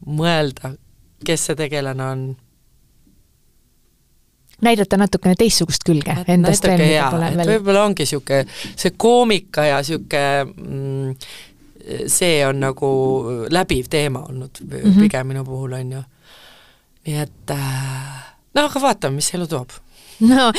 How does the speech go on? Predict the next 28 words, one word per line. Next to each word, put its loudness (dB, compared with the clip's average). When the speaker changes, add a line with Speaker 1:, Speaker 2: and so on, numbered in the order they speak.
Speaker 2:
muusikalidest 4
me 2
natukene 2
juba 2
rääkisime, 2
sa 2
mainisid 2
ka, 4
et -4
tegelikult 0
ikkagi 0
hakkas 0
kohe 4
juhtuma, 2
et -4
tegite 0
bändi 2
ja 6
tulid 4
juba 4
koosseisud 4
erinevad, 4
tulid, 4
äh, 6
back'i 2
laulmised. 4
No 6
üks 0